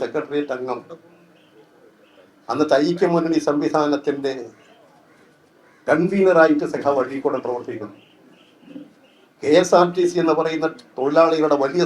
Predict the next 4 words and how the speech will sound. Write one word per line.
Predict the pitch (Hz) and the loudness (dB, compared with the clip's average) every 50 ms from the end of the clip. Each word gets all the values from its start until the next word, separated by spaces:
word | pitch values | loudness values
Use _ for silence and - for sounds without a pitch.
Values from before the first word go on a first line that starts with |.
| - | 0
സംഘടന, | 156 147 143 143 110 95 98 98 - - - _ _ _ - - - - - _ _ _ _ _ _ _ _ - - - - - _ - _ _ _ _ - 123 | -2 -2 -2 -4 -6 -6 -8 -10 -12 -16 -20 _ _ _ -20 -20 -20 -20 -20 _ _ _ _ _ _ _ _ -20 -20 -20 -20 -20 _ -20 _ _ _ _ 0 2
അതിന്റെ | 143 165 175 165 170 151 143 | 2 4 4 4 4 6 6
നേതാവായിട്ട് | 147 160 160 185 180 180 180 170 165 165 156 165 143 | 4 4 6 6 6 8 6 6 6 4 2 0 2
പ്രവർത്തിക്കുന്നു. | 147 147 147 147 - 135 - 117 113 - | 2 2 0 0 -4 -6 -8 -8 -10 -12